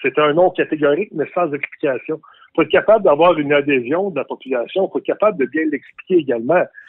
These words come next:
Euh, dernièrement, on a posé la question justement au docteur Richard Massé, quand il y avait le, le fameux plan là, de, de déconfinement, euh, avec la ministre Charest, on lui a demandé, mais pourquoi, c'est quoi la différence entre avoir deux cent cinquante personnes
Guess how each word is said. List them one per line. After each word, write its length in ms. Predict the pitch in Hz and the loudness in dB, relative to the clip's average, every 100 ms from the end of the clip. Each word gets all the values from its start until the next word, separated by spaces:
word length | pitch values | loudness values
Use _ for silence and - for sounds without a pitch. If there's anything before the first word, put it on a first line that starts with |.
| - - | -20 -2
Euh, 540 | 123 123 123 123 123 120 | 4 6 4 4 2 2
dernièrement, 600 | 135 147 156 135 190 196 | 0 2 2 4 4 6
on 80 | |
a 60 | 147 | 4
posé 300 | - 139 170 | 2 2 4
la 100 | 165 | 2
question 480 | - 143 - 202 160 | 0 -4 0 0 0
justement 480 | 127 - 123 156 196 | -2 -2 -2 0 0
au 180 | 131 117 | -2 0
docteur 320 | 120 - 165 | -4 0 0
Richard 360 | 147 117 147 135 | 0 -2 -2 0
Massé, 420 | 127 117 - 208 - - - - | -2 -4 -6 -6 -8 -20 -16 0
quand 100 | 147 | 2
il 100 | 147 | 4
y 40 | 135 | 4
avait 220 | 139 156 | 4 4
le, 160 | 139 | 4
le 140 | 123 123 | 2 -4
fameux 500 | - 147 143 135 - | 0 0 2 -2 -2
plan 380 | - 131 147 196 151 | -2 2 4 4 4
là, 400 | 165 170 135 120 | 4 4 2 0
de, 240 | 123 120 | -2 -2
de 240 | 117 117 113 | -2 -4 -4
déconfinement, 880 | 127 - 156 127 127 120 120 151 214 _ - - - | -6 0 0 0 -8 -8 0 0 0 _ -20 -20 -2
euh, 340 | 123 123 123 123 | 4 6 6 4
avec 240 | 123 135 - | 2 0 2
la 240 | 127 127 | 2 0
ministre 320 | 127 135 135 - | 0 -4 -2 2
Charest, 320 | 131 120 180 | 2 2 2
on 140 | 190 | 2
lui 120 | 131 131 | 2 0
a 40 | |
demandé, 340 | 131 127 160 | 2 0 2
mais 100 | 180 | 0
pourquoi, 480 | - - - 190 202 202 - - | 0 -6 -2 2 2 0 -10 -20
c'est 60 | - | -2
quoi 100 | 226 | 0
la 120 | 196 | 0
différence 440 | - - 151 196 180 | 0 -2 2 2 2
entre 180 | 143 135 | -2 -2
avoir 280 | 127 151 143 | 2 2 2
deux 140 | 156 | -2
cent 180 | 151 190 | -2 -2
cinquante 300 | 160 147 143 | -2 -6 -6
personnes 420 | 143 120 160 160 | -6 -6 -2 -2